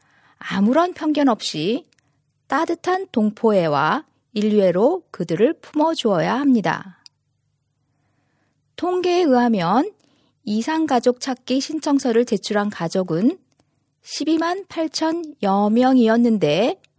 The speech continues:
이 중 현재 팔만 여 명만 생존해 있습니다.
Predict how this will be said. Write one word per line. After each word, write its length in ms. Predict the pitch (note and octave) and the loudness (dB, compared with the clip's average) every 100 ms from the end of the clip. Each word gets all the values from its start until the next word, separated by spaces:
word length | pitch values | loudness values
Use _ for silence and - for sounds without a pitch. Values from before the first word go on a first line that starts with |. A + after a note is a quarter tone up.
| _ _ _ _ _ _ | _ _ _ _ _ _
이 160 | B3 B3+ | -2 0
중 340 | D#4 A3+ - - | 2 0 -2 -2
현재 640 | A#3+ A3+ G#3 F3 B3+ F#4 _ _ _ _ | 0 2 2 2 2 -2 _ _ _ _
팔만 680 | - E4 E4 E4+ F4+ F#4+ C4+ | -4 -2 0 0 0 -2 -2
여 120 | G3 | 2
명만 460 | G#3 G3 G3+ C#4 E4+ | 2 2 2 2 0
생존해 600 | D#4 C#4 A#3+ A3 D4 E4 | 0 2 4 4 2 0
있습니다. 680 | G#3 - G3 D#3+ C3 - | -4 -4 -2 -2 -2 -6